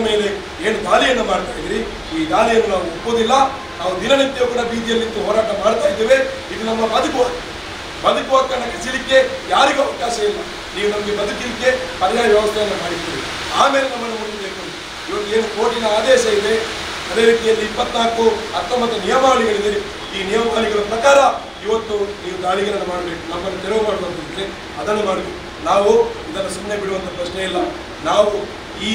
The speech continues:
ಒಂದು ವಿಚಾರದ ಮೇಲೆ ಇದೊಂದು ರಾಜಕೀಯ ತೀರ್ಮಾನ, ರಾಜಕೀಯ ತೀರ್ಮಾನವನ್ನ ಇಲ್ಲಿನ ವಿರೋಧ ಪಕ್ಷದವರು ಕೂಡ ಮೌನವಾಗಿ ಅದಕ್ಕೆ ಸಮ್ಮತಿಯನ್ನು ಸೂಚಿಸ್ತಾ ಇದ್ದಾರೆ. ಆರೋಪಗಳು ಬಂದಾಗ ಇವತ್ತು ಕಾಂಗ್ರೆಸ್ನ ಮಿತ್ರರಿಗೆ ನಾನು ಹೇಳುವಂಥದ್ದು, ನಾವು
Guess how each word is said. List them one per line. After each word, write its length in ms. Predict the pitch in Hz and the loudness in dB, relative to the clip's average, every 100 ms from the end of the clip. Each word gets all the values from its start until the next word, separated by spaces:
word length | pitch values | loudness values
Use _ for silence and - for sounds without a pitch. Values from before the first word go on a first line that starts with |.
| 214 | 0
ಒಂದು 140 | 214 208 | -2 -4
ವಿಚಾರದ 340 | 208 233 233 220 214 | 0 2 4 2 2
ಮೇಲೆ 160 | 202 196 - - | 0 -2 -6 -8
ಇದೊಂದು 220 | 202 196 196 | -4 -2 2
ರಾಜಕೀಯ 400 | 233 254 - 220 226 | 2 0 -2 -2 0
ತೀರ್ಮಾನ, 300 | 202 185 175 - - - - 185 | -2 -2 -6 -10 -14 -14 -4 2
ರಾಜಕೀಯ 400 | 254 262 247 233 | 2 2 -2 -2
ತೀರ್ಮಾನವನ್ನ 520 | 233 233 233 226 220 214 214 | -2 0 2 2 2 2 0
ಇಲ್ಲಿನ 220 | 220 208 208 | 0 0 4
ವಿರೋಧ 200 | 262 254 240 | 4 4 0
ಪಕ್ಷದವರು 400 | 233 220 214 208 208 | -6 -4 -4 -4 -2
ಕೂಡ 100 | 202 202 - - | -2 -2 -8 -2
ಮೌನವಾಗಿ 560 | 214 254 254 247 226 226 - - 185 | 2 4 4 2 0 -2 -4 -4 -2
ಅದಕ್ಕೆ 240 | 214 214 202 | 0 2 4
ಸಮ್ಮತಿಯನ್ನು 440 | 202 226 214 208 202 | 4 2 0 -2 -2
ಸೂಚಿಸ್ತಾ 320 | 202 208 208 202 | -4 0 4 4
ಇದ್ದಾರೆ. 260 | 202 196 196 196 - - - - 160 | 4 2 0 -4 -10 -12 -12 -4 4
ಆರೋಪಗಳು 500 | 185 277 262 - 254 233 | 6 8 6 4 -2 -2
ಬಂದಾಗ 300 | 247 247 247 226 185 - - | 2 2 4 2 2 -4 -4
ಇವತ್ತು 300 | 226 247 240 240 240 - - - 214 | 0 0 2 2 2 0 -4 0 4
ಕಾಂಗ್ರೆಸ್ನ 480 | 277 269 254 247 233 | 4 4 0 0 -2
ಮಿತ್ರರಿಗೆ 380 | 233 233 240 226 | -2 -4 -4 -2
ನಾನು 140 | 226 220 | 0 2
ಹೇಳುವಂಥದ್ದು, 460 | 226 220 220 202 202 - - 156 | 2 2 0 -2 -4 -8 -10 2
ನಾವು 160 | 185 | 4